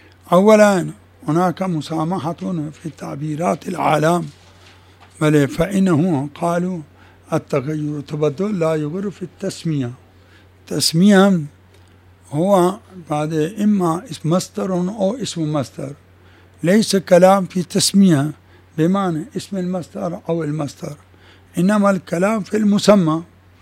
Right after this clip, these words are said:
فكان ينبغي التعبير بالمسمى وليس بالتسمية.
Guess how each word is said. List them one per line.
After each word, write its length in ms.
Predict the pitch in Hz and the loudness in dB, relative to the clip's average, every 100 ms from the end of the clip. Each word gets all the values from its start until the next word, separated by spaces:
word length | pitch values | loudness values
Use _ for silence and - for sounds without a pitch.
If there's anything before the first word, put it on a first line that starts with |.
| - - - - - | -20 -20 -20 -20 -6
فكان 840 | 170 151 156 165 160 196 220 196 | 2 4 4 0 -2 4 6 6
ينبغي 800 | 156 151 170 180 160 143 185 127 - _ _ _ - | 2 0 0 0 -2 -4 -4 -6 -12 _ _ _ -6
التعبير 800 | 165 - 156 151 170 226 175 170 - - - _ - | -4 -4 -4 -4 -2 -2 -2 -4 -10 -20 -20 _ -4
بالمسمى 840 | 165 226 196 147 190 190 202 147 - _ _ _ 143 | 0 2 2 0 -2 -2 -2 -6 -12 _ _ _ -2
وليس 460 | 139 170 202 - 208 196 185 - _ _ 151 | 0 2 0 2 2 2 0 -12 _ _ -2
بالتسمية. 680 | 143 - 139 - 139 127 | -2 0 0 0 -6 -8